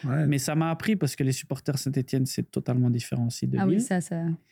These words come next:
Speaker 2: Donc, c'est une certaine pression différente. J'ai vu des choses que je n'avais jamais vues, que je pensais pas voir, euh,
Speaker 3: Comme
Speaker 2: avec
Speaker 3: quoi ?
Speaker 2: les supporters qui viennent dans les vestiaires
Speaker 3: Ah
Speaker 2: tout
Speaker 3: oui.
Speaker 2: cassés, les voitures.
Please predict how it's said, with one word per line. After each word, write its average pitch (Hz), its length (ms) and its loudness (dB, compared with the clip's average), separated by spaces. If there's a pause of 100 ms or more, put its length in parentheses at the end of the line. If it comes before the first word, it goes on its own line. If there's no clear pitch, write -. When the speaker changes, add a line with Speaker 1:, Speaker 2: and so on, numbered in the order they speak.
(380)
Speaker 2:
Donc, 135 160 2
c'est - 100 -2
une 131 80 2
certaine 135 400 -2
pression 135 340 -2
différente. 131 640 2
J'ai 131 200 4
vu 131 140 2
des 131 140 2
choses 135 420 0
que 127 300 2
je 123 420 2
n'avais 120 280 4
jamais 123 300 4
vues, 127 160 2
que 127 60 -2
je - 80 -2
pensais 123 320 -2
pas 127 160 -2
voir, 139 680 0
euh, - 60 -2
Speaker 3:
Comme 202 80 4
Speaker 2:
avec 196 140 2
Speaker 3:
quoi ? 208 100 0
Speaker 2:
les 285 80 0
supporters - 560 -4
qui 135 100 -2
viennent 131 160 2
dans 123 100 4
les 123 100 4
vestiaires 123 340 0
Speaker 3:
Ah 180 120 2
Speaker 2:
tout 180 40 2
Speaker 3:
oui. 180 60 2
Speaker 2:
cassés, 147 440 2
les 139 120 2
voitures. 139 640 2